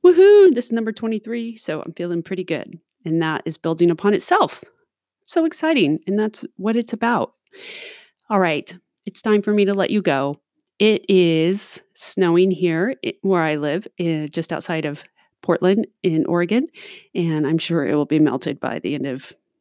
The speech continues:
the morning, but it's very pretty. And I hope wherever you are, you are enjoying your weather. If you're in the Southern Hemisphere, happy spring.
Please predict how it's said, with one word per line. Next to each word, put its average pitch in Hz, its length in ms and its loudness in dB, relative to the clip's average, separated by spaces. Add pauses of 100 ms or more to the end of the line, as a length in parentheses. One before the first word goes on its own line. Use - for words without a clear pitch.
(380)
the 180 80 2
morning, 170 420 4 (320)
but 247 240 0
it's 233 180 -8
very 190 260 0
pretty. 147 460 -8 (160)
And 165 160 0
I 175 80 0
hope 247 260 -2
wherever 226 280 2
you 208 240 2
are, 180 320 2 (340)
you 247 260 4
are 214 200 2
enjoying 190 640 4 (580)
your 220 320 2
weather. 208 560 0 (180)
If 180 140 -8
you're 175 120 0
in 160 80 0
the 156 60 0
Southern 214 360 0
Hemisphere, 202 760 -2
happy - 280 -10
spring. 185 640 0